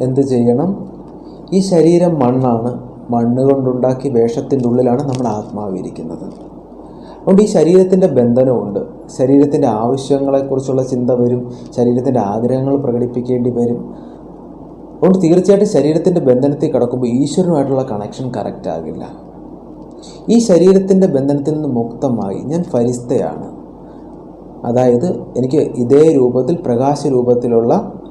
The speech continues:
മാലാഖയാണ് ഞാൻ, ആ വേഷം ധരിക്കുകയാണെങ്കിൽ ഈശ്വരനുമായിട്ടുള്ള സംഭാഷണം വളരെ ക്ലിയർ ആകും. കഴിഞ്ഞ ദിവസവും വരദാനത്തിൽ ബാബ പറഞ്ഞു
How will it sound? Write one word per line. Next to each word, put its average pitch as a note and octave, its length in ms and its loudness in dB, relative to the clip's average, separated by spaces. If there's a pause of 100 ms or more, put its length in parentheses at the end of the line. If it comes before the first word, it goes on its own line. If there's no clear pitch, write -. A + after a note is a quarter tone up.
(600)
മാലാഖയാണ് A#2+ 880 2
ഞാൻ, E2 180 -8 (380)
ആ F#3 160 2
വേഷം D3 420 4
ധരിക്കുകയാണെങ്കിൽ A2+ 880 0 (100)
ഈശ്വരനുമായിട്ടുള്ള C3+ 760 0
സംഭാഷണം A2+ 680 -2 (160)
വളരെ C#3 300 -2 (120)
ക്ലിയർ B2 260 -2
ആകും. A2 300 -6 (640)
കഴിഞ്ഞ C#3+ 220 2
ദിവസവും C#3 360 0
വരദാനത്തിൽ B2 460 0
ബാബ A2+ 320 0
പറഞ്ഞു A2 320 0